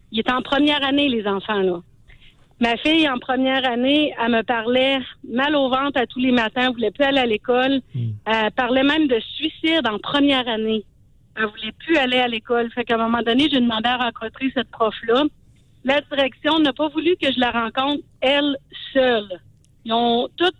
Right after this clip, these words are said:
Speaker 1: euh, associé les profs qu'il y avait avec, en édu, en arts plastiques, et cetera, et cetera. Puis on, ils nous ont fait rencontrer dans une, dans une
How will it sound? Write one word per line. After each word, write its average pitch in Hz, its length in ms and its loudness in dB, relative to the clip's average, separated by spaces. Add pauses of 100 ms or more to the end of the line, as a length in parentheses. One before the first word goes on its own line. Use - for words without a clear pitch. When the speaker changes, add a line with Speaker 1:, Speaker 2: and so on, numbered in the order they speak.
(120)
Speaker 1:
euh, 233 420 2
associé 240 600 -2
les 254 140 2
profs 262 360 -2
qu'il 247 80 0
y - 20 4
avait 208 360 0 (100)
avec, 208 440 0
en 208 180 2
édu, 214 460 -2
en 214 140 2
arts 202 160 0
plastiques, 214 480 -6
et 226 100 -4
cetera, 220 380 0
et 220 80 0
cetera. 226 400 0 (800)
Puis 254 240 2
on, 254 140 2
ils 262 260 4
nous 247 180 0
ont 240 120 -2
fait 285 200 -2
rencontrer 254 540 -2
dans 247 300 0
une, 226 180 -2 (100)
dans 220 240 0
une 226 140 0